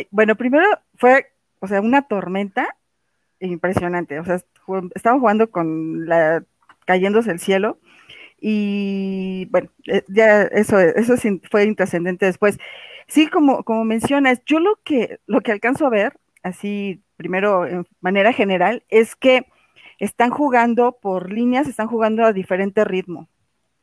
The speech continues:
Eh, nuestra defensa es, bueno, nuestra defensa central es muy lenta, muy, muy lenta, y no le da tiempo de reaccionar y conectarse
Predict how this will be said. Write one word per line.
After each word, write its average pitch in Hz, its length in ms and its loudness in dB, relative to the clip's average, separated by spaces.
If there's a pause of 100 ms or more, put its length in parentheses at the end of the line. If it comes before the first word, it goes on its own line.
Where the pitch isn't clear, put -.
(600)
Eh, 190 520 0
nuestra 202 200 0
defensa 240 320 2
es, - 240 -2 (540)
bueno, 196 260 -4 (120)
nuestra 208 440 -2
defensa 240 340 0
central 220 340 2
es 226 140 2
muy 247 280 4
lenta, 202 400 -4 (540)
muy, 226 240 -2
muy 226 160 -2
lenta, 185 340 -6 (800)
y 220 220 0
no 254 160 6
le 269 100 6
da 262 120 6
tiempo 254 260 -2
de 254 60 2
reaccionar 208 580 -2
y 220 80 -10
conectarse 196 800 -4